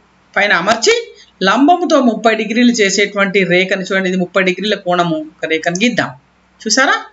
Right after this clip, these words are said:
ఇది పరావర్తన కిరణం. మరి పరావర్తన కిరణం ముప్పై డిగ్రీలు గీసామంటే పరావర్తన కోణం ఎంత ఉంటుంది మనకి?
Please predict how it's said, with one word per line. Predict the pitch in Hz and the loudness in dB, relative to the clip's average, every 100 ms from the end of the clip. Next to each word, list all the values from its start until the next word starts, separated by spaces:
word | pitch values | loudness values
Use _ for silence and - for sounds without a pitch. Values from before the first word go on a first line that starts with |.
| - - _ - | -20 -20 _ -2
ఇది | 339 392 | 0 2
పరావర్తన | 202 185 185 180 165 - 190 | -2 0 0 0 -2 -4 -6
కిరణం. | 226 185 151 139 139 | -4 -4 -4 -4 -6
మరి | - 254 | -4 -2
పరావర్తన | 220 240 294 294 311 | 0 2 2 0 -2
కిరణం | 311 285 269 | 0 0 0
ముప్పై | 254 247 | 0 0
డిగ్రీలు | 233 240 247 | 0 0 -2
గీసామంటే | 220 220 233 233 | 0 -2 -2 -4
పరావర్తన | 240 208 240 277 285 285 | -2 0 2 0 0 -4
కోణం | 277 254 277 | -2 0 0
ఎంత | 262 285 | 2 2
ఉంటుంది | 294 320 320 | 2 4 2
మనకి? | 330 392 523 - | 2 2 0 -2